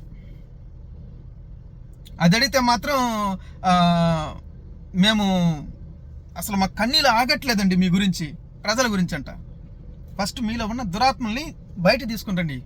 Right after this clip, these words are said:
ఏడుపు ఆగిపోతుంది. నా మాటలు మీకు కష్టంగా ఉండొచ్చు,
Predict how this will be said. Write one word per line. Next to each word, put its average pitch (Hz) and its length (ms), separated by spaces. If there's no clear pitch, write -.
ఏడుపు 233 240
ఆగిపోతుంది. 147 520
నా 156 100
మాటలు 240 300
మీకు 240 200
కష్టంగా 214 400
ఉండొచ్చు, 196 340